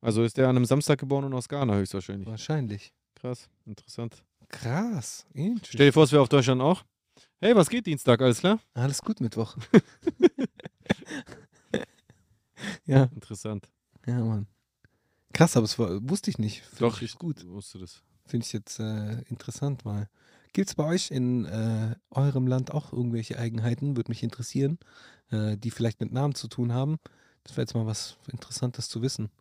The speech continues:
Speaker 1: Ja, bei den Griechen gibt's ja das, aber was ich ja schon mal erzählt hatte, dass eigentlich in Griechenland der Geburtstag gar nicht gefeiert wird.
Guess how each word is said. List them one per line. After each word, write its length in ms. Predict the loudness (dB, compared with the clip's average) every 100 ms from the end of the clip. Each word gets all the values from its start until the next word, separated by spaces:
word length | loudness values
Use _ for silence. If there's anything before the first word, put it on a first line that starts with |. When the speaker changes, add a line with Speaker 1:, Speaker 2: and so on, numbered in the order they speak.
| -10
Speaker 1:
Ja, 100 | -4
bei 80 | -2
den 140 | -2
Griechen 340 | 0 -2 -2 -6
gibt's 180 | -6
ja 120 | -6 -2
das, 260 | -2 -2
aber 220 | -6 -4
was 160 | -4 -8
ich 80 | -10
ja 80 | -8
schon 160 | -4
mal 100 | 0
erzählt 320 | 0 0 -2
hatte, 220 | 0 -2 -2
dass 180 | -4 -2
eigentlich 540 | 4 6 6 2 -4 -6
in 80 |
Griechenland 340 | -8 -6 -6 -6
der 60 |
Geburtstag 580 | -6 -4 -6 0 0 0
gar 160 | 2 2
nicht 160 | 0
gefeiert 400 | -4 0 2 2
wird. 260 | -2 -10